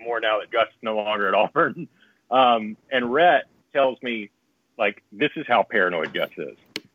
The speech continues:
Um, when he was playing high school football at Shiloh or wherever he was,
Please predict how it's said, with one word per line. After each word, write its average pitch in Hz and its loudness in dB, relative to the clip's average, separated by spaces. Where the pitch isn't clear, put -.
Um, 82 4
when 92 -10
he 131 4
was 147 6
playing 131 4
high 120 2
school 113 -6
football 95 2
at - -8
Shiloh 104 4
or 90 0
wherever 92 0
he 87 -2
was, 85 0